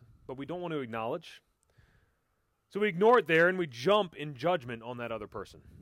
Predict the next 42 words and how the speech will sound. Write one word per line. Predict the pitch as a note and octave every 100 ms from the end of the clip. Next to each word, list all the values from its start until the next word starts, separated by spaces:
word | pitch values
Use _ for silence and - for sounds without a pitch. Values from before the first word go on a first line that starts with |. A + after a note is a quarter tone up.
| - -
We're | A#2+ B2
harsh | F3 F#3+ -
in | C3+
our | A#2
judgment. | A2 G2 - - - _ _ -
We | D3+
burst | A#2+ G3 A#3 -
out | F#3+ G3 F3
in | D#3
anger | D#3 F3+ D3
when | C3
someone | C3 G3 G3 D3+
is | B2
unkind | D#3 D3 E3+ F3+ E3+ C3+
or | C3
uncharitable, | B2 - F#3+ F3+ C3 F2+ - - _
when | D3+
they | E3+
are | D3+
proud | - F3+ G3 F#3 D#3
or |
when | B2+ B2
they | A#2+
lie, | C3+ E3+ C#3+ F#2+ - _ _ _ -
when | D#3
they |
do | D3+ F#3+ G3+
something | G3 E3 D3 C3
we | F3+
don't | F3
like. | D3+ E3+ - - _ _ _ _ _ _ _ _ -
But | E3+
if | D#3
we |
do | A3
not | B3+ A#3+
feel | - G#3+ G#3
the | F3
same | - F#3 F#3
way | E3+ E3
toward | - D#3 C3+
ourselves, | F#2+ - D3+ C#3 F#2 - -